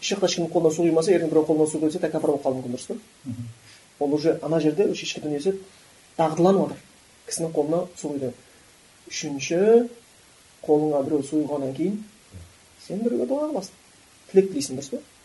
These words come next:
Speaker 1: Пайғамбар Мұхаммед саллаллаху алейхи ва саллям біреу дәрет суын дайындап берсе, дұға қылатын. Келген адамдардың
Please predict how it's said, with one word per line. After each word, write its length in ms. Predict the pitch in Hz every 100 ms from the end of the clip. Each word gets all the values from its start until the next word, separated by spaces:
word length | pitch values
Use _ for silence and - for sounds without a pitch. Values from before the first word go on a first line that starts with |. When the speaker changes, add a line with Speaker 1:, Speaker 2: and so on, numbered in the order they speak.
| _ -
Speaker 1:
Пайғамбар 380 | 147 147 185 -
Мұхаммед 320 | - 160 190
саллаллаху 40 |
алейхи 120 | 156 156
ва 40 |
саллям 240 | 151 131
біреу 160 | 156 180
дәрет 260 | 156 170 165
суын 140 | 160
дайындап 240 | 160 185 185
берсе, 280 | 196 262 -
дұға 180 | 175 208
қылатын. 280 | 202 165 156 - - - - - 139 - - - - - - - -
Келген 240 | 175 220 214
адамдардың 560 | 196 196 196 196 233